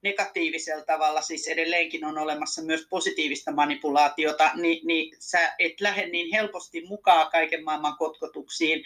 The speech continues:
kun sulla on se vakaa, se kivipohja siinä omassa henkisessä talossa. Ni-, niin nämä on myös semmosia suojaavia tekijöitä, että kannattaa huomioida, että kun perheessä on avoin,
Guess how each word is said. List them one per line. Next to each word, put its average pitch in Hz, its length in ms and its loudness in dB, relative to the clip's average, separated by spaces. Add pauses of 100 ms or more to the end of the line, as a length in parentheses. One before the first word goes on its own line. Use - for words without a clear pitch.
(360)
kun - 100 -2
sulla 170 300 4
on 165 80 4
se 165 160 0
vakaa, 160 600 8 (140)
se 156 280 -2 (340)
kivipohja 160 640 0
siinä 156 320 0
omassa 160 480 2
henkisessä 160 760 -2
talossa. 160 540 0 (600)
Ni-, 165 280 -2
niin 160 500 -2
nämä 190 220 6
on 185 100 -2
myös 180 200 -2
semmosia 185 300 -2
suojaavia 160 760 2
tekijöitä, 156 680 -4
että 165 200 -8
kannattaa 160 500 -2
huomioida, 151 720 4
että - 280 -4
kun - 160 -16 (200)
perheessä 165 560 0
on 160 120 0
avoin, 165 540 4